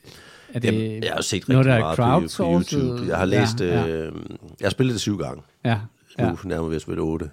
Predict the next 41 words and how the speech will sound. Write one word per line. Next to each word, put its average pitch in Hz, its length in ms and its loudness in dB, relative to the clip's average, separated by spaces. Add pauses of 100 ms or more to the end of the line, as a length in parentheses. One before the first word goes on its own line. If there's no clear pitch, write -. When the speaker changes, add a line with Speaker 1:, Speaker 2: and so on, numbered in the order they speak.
(100)
Speaker 2:
Men, 87 280 -2
men, 85 260 -2
men 82 120 -4
så 95 120 0
er 90 200 4
der 85 140 0
en, 92 220 -2
der 80 80 -4
hedder 82 320 -4
Redgrave, 76 440 -4 (140)
en 82 100 -8
YouTuber, 82 460 -6 (600)
som 85 280 -2
har 85 80 -2
dyrket 82 400 -4
det 82 80 -12
helt 92 200 -8
vildt - 120 -12
meget. - 180 -10
Han 82 160 -8
skrev 80 200 -4
sådan 82 120 -8
en 82 40 -8
hundrede 90 240 -4
tyve 82 200 -8
siders - 220 -10
afhandling 87 520 -8
om - 160 -12
det. - 100 -14 (640)
<laughs> 135 160 -6
Øh, 85 460 -4 (440)
som 104 260 2
der 90 80 2
er 85 40 4
en, 101 160 0
der 87 60 -4
har 92 100 -6
indtalt 104 420 -4
på - 120 -10
YouTube - 380 -10
også. 90 200 -12